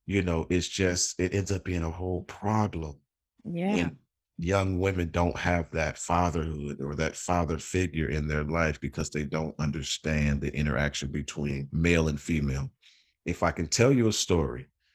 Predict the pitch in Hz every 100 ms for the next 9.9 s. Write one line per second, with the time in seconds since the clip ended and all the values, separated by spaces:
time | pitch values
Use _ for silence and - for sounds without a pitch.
0 | _ _ _ - 87 80 92 87 87 80
1 | 78 71 - - 87 92 95 87 87 80
2 | 67 64 - 71 71 65 76 82 80 80
3 | 80 _ - 131 127 127 - - 131 -
4 | - 101 - - - 110 117 - - -
5 | - - 55 57 - 80 80 73 80 90
6 | 92 87 - - - 87 82 71 69 65
7 | 65 64 - 71 78 80 78 - 73 71
8 | - - - 82 71 67 50 _ _ _
9 | - 73 76 76 76 - 80 71 -